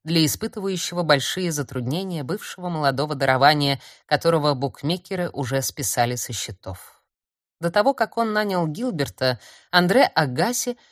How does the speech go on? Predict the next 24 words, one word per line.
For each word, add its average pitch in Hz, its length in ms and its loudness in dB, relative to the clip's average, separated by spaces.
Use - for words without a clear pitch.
был 247 240 4
широко 220 520 2
известен 180 540 -2
тем, 285 400 0
что - 280 4
не 233 140 4
выдерживал 240 560 2
психологического 202 880 -2
напряжения 196 720 -2
и 190 180 0
разваливался 175 840 2
во 147 120 4
время 156 280 -2
сложных 139 640 -6
матчей. 123 600 -6
Он 247 200 4
пытался 247 520 4
сделать 226 440 2
слишком 202 580 -2
много 190 440 0
идеальных 170 580 0
ударов, 156 640 2
слишком 180 580 0
рисковал 165 800 4